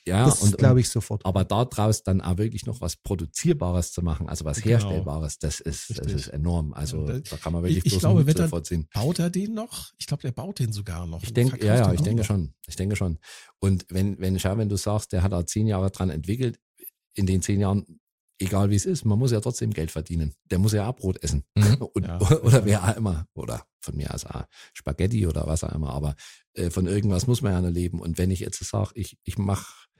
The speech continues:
Speaker 1: also wir sind ja noch trotz alledem auch gezwungen, was zu bauen, was wir verkaufen können. Ähm, um ganz einfach halt uns auch leisten zu können, neue Sachen zu entwickeln. Ja, also es ist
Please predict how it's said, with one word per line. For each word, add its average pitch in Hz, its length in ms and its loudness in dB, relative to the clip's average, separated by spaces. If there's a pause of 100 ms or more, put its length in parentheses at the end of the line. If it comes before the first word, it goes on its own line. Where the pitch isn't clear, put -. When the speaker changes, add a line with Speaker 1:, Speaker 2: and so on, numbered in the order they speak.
(120)
Speaker 1:
also 90 240 -2 (240)
wir 120 240 0
sind 143 180 4
ja 127 100 4
noch 110 100 2
trotz - 280 -6
alledem 117 380 -2
auch 110 160 -6
gezwungen, 120 540 -2 (220)
was - 180 -4
zu - 100 -10
bauen, 98 300 2
was 92 140 0
wir 98 80 -2
verkaufen 92 440 -2
können. 73 300 -2 (920)
Ähm, 78 360 -4 (840)
um 98 280 0 (140)
ganz 82 200 0
einfach 82 320 -6
halt 82 240 -4 (140)
uns 87 160 -4
auch 90 100 -2
leisten 87 320 -2
zu - 140 -8
können, 95 260 0
neue 90 240 -2
Sachen 82 300 -12
zu - 80 -12
entwickeln. 95 420 -8 (1700)
Ja, 95 220 0 (160)
also 78 240 -4
es 80 100 -4
ist - 380 -12